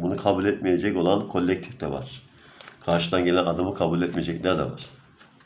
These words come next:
Ama ne yazık ki önemli olan şu ki burada yine, e, inisiyatif sizde. Yani burada kabul etmeyecek olanlar yine sizlersiniz.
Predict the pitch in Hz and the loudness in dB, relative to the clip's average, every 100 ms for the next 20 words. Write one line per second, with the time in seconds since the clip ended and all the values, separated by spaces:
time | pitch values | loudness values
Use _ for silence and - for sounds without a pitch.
0 | _ _ _ - - - - - 123 156 | _ _ _ -20 -20 -20 -12 4 8 10
1 | 160 143 113 127 123 127 120 123 127 123 | 12 10 8 0 0 4 8 8 8 6
2 | 127 - 120 92 87 98 - - - - | 6 4 2 4 2 2 -2 -12 -18 -20
3 | - - 95 117 123 120 120 - - _ | -20 -10 -2 4 8 8 4 -8 -20 _
4 | _ - 117 117 127 127 - - - 92 | _ 2 8 10 10 6 -10 -16 -6 -2
5 | 90 90 90 90 104 104 107 - - 95 | 2 4 4 2 0 4 4 4 -6 -4
6 | 87 80 - - - - - - 110 104 | -2 -2 -4 -10 -20 -20 -12 4 4 6
7 | 135 139 131 117 131 135 98 95 101 117 | 6 6 6 6 6 6 2 2 4 4
8 | 90 90 139 135 120 120 117 - 90 92 | 4 2 -2 -2 0 2 2 0 0 6
9 | 131 131 127 - - | 6 4 -2 -4 -12